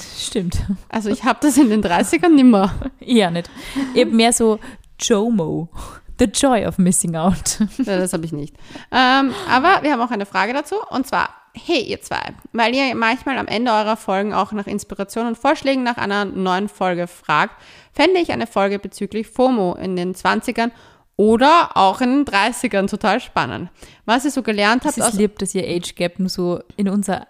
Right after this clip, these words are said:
Speaker 1: Age Gap rein, so, okay, es ist auch okay, wenn ihr Old Ladies mir Tipps gebt. <laughs>
Speaker 2: Ja, fa-
Speaker 1: We love you anyway.
Speaker 2: was, wa-,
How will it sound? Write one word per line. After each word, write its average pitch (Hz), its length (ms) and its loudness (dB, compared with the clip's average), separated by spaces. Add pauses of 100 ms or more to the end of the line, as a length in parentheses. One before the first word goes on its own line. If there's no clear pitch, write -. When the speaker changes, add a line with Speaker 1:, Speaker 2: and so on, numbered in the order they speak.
(140)
Speaker 1:
Age - 280 -4
Gap 180 260 -4
rein, 170 240 0
so, 185 220 -4
okay, 233 320 2
es 233 100 0
ist 233 140 -2
auch 196 140 4
okay, 214 240 -4
wenn 220 180 0
ihr 214 260 -4
Old 214 320 0
Ladies 202 420 -2
mir 226 140 2
Tipps - 300 -6
gebt. 262 260 4
<laughs> - 260 -2 (1500)
Speaker 2:
Ja, 190 220 0 (240)
fa- 214 220 4
Speaker 1:
We 247 40 2
love 202 220 0
you 196 100 -6
anyway. 175 440 -8 (220)
Speaker 2:
was, 233 320 2
wa-, 202 200 -2